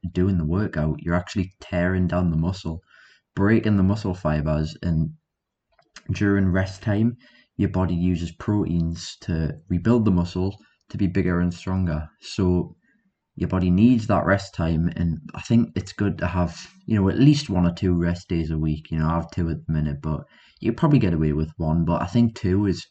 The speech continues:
a good amount of rest days a week. That's why I have a five-day split, to get that one extra rest day, especially since, you know, I've been training for a few months, but I, it's not like I've been training for years.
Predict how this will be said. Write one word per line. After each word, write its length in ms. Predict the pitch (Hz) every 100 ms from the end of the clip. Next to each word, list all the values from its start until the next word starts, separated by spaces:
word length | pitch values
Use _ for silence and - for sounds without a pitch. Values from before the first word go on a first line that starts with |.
| _ -
a 60 | - -
good 140 | 98
amount 260 | 85 82 78
of 80 | 80
rest 240 | 78 -
days 220 | 82 78
a 40 | 76
week. 300 | 76 76 - _ _ _ _ -
That's 200 | 80 87
why 120 | 80
I 80 | 73
have 140 | 82
a 40 |
five-day 480 | 78 - 76 73 73
split, 360 | 73 - 80 78
to 80 | -
get 180 | -
that 140 | 64 67
one 120 | 110
extra 300 | 98 - 85
rest 320 | 80 82 -
day, 340 | 82 78 82 - _ _ _ -
especially 500 | 107 127 120 123 117
since, 320 | 123 107 - - - - -
you 100 | 107
know, 160 | 92 -
I've 160 | 98
been 160 | - 120
training 340 | 117 123 117 107
for 180 | 107
a 60 | 95
few 220 | 95 107
months, 340 | 82 82 101 107
but 240 | 85 71
I, 200 | - 85 -
it's 140 | -
not 120 | 104
like 120 | 90 110
I've 140 | 104
been 120 | 95
training 340 | 87 98 90 85
for 120 | 80
years. 540 | 76 80 85 98 95